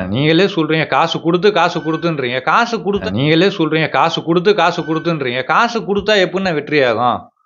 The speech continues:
காசு கொடுத்து ஜாமான் வாங்கலாம், பொருள் வாங்கலாம் கடையில போயிட்டு. வெற்றியை போய் காசு கொடுத்து வாங்க முடியுமாண்ணே? வெற்றின்றது களத்துல நிக்கிறது தானே வெற்றி.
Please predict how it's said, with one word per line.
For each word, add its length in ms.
காசு 360
கொடுத்து 240
ஜாமான் 380
வாங்கலாம், 260
பொருள் 260
வாங்கலாம் 320
கடையில 260
போயிட்டு. 280
வெற்றியை 400
போய் 140
காசு 220
கொடுத்து 220
வாங்க 180
முடியுமாண்ணே? 440
வெற்றின்றது 500
களத்துல 440
நிக்கிறது 440
தானே 220
வெற்றி. 320